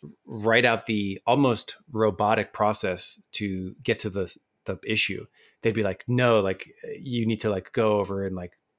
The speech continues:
sometimes I'll do this and sometimes I'll do that." And it's like, "Well, actually, no, you don't need to do that. Like, just start at the macro view, start with all these numbers,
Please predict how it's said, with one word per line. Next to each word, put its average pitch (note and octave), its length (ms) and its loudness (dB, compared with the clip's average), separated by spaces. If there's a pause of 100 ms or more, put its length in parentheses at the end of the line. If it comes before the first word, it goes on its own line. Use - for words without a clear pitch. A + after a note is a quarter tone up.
(160)
sometimes B2 340 0
I'll G#2+ 80 2
do A2+ 100 -2
this A2 220 0
and F2+ 80 -14
sometimes A2+ 280 -2
I'll G#2 80 0
do G#2 100 -4
that." B2 100 2
And G#2+ 100 2
it's F#2+ 80 -4
like, G#2 160 -4 (380)
"Well, A#2+ 140 4
actually, G#2+ 540 2 (220)
no, A2+ 500 2
you A#2+ 120 0
don't A#2+ 180 2
need C3 200 2
to A2 80 -6
do G2 140 -2
that. F2+ 200 -4
Like, G2 240 -10 (100)
just - 260 0
start B2 420 2
at B2 100 -6
the A2+ 80 0
macro G#2+ 420 0
view, F#2 340 -6 (200)
start C3 400 2
with A2+ 120 0
all A2 120 6
these G2 200 -2
numbers, G#2 460 -2